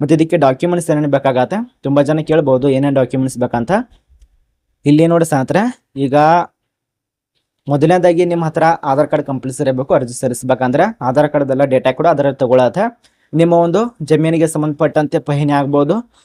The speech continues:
ಎಫ್ ಐ ಡಿ ಬೇಕಾಗತ್ತೆ, ಅದನ್ನು ಕೂಡ ಕಂಪಲ್ಸರಿ ಇರಬೇಕು, ಅದನ್ನು ಕೂಡ ತಗೊಳತ್ತೆ. ಮತ್ತು ನಿಮ್ಮ ಒಂದು ಫೋಟೋ ಕಾಪಿಗಳು, ನಿಮ್ಮ ಒಂದು ಬ್ಯಾಂಕ್ ಪಾಸ್‌ಬುಕ್ ಈ ರೀತಿಯಾಗಿ ಇರುತ್ತಲ್ಲ, ಅದು ಕೂಡ ಇನ್ನೂ ಕ್ಲಿಯರ್ ಕಟ್ ಆಗಿ ಇದೇ ಡಾಕ್ಯುಮೆಂಟ್ಸ್ ಬೇಕಂತ ಸರ್ಕಾರದಿಂದ ರೂಲ್ಸ್ ಬಂದಿಲ್ಲ.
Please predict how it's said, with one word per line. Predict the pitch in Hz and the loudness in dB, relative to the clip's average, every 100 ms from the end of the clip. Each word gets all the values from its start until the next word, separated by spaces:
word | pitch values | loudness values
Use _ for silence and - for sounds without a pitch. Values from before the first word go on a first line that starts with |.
| _ - | _ -6
ಎಫ್ | 135 151 | 0 2
ಐ | 147 | 4
ಡಿ | 143 | 2
ಬೇಕಾಗತ್ತೆ, | 139 143 143 139 160 | 2 2 0 2 2
ಅದನ್ನು | 139 143 | 0 -2
ಕೂಡ | 151 | -2
ಕಂಪಲ್ಸರಿ | 147 131 135 - 135 | -2 -4 -6 -4 -2
ಇರಬೇಕು, | 135 127 | -2 0
ಅದನ್ನು | 135 135 | -2 -2
ಕೂಡ | 147 175 214 - | -4 -4 -6 -6
ತಗೊಳತ್ತೆ. | 139 139 123 175 240 - _ _ _ - - - _ 160 | -2 0 0 -2 -4 -8 _ _ _ -20 -20 -20 _ -4
ಮತ್ತು | 165 165 | 0 2
ನಿಮ್ಮ | 160 | 2
ಒಂದು | 165 160 | 2 0
ಫೋಟೋ | 156 143 156 | -2 -2 0
ಕಾಪಿಗಳು, | 151 143 143 143 185 214 - | -2 0 2 2 2 -2 -6
ನಿಮ್ಮ | 147 156 | -2 0
ಒಂದು | 160 165 170 160 _ _ 139 | 2 4 4 2 _ _ -6
ಬ್ಯಾಂಕ್ | 143 147 | -6 -4
ಪಾಸ್‌ಬುಕ್ | 139 131 131 131 | -6 -6 -8 -2
ಈ | 160 143 | 0 2
ರೀತಿಯಾಗಿ | 147 147 135 | 0 0 0
ಇರುತ್ತಲ್ಲ, | 127 - 165 | 0 0 2
ಅದು | 139 139 | 0 0
ಕೂಡ | 156 214 - | -2 -2 -2
ಇನ್ನೂ | 139 160 170 | -2 0 0
ಕ್ಲಿಯರ್ | 160 143 156 | 0 2 2
ಕಟ್ | 151 143 151 | 0 -2 0
ಆಗಿ | 147 | 0
ಇದೇ | 151 147 | 2 2
ಡಾಕ್ಯುಮೆಂಟ್ಸ್ | 143 135 139 135 139 | 2 0 -2 -6 -4
ಬೇಕಂತ | 131 131 127 | -4 -4 -4
ಸರ್ಕಾರದಿಂದ | 165 139 127 135 131 135 | -4 -4 -2 -2 -2 0
ರೂಲ್ಸ್ | 151 131 131 - | 0 0 -4 -6
ಬಂದಿಲ್ಲ. | 123 123 131 | -6 -2 -2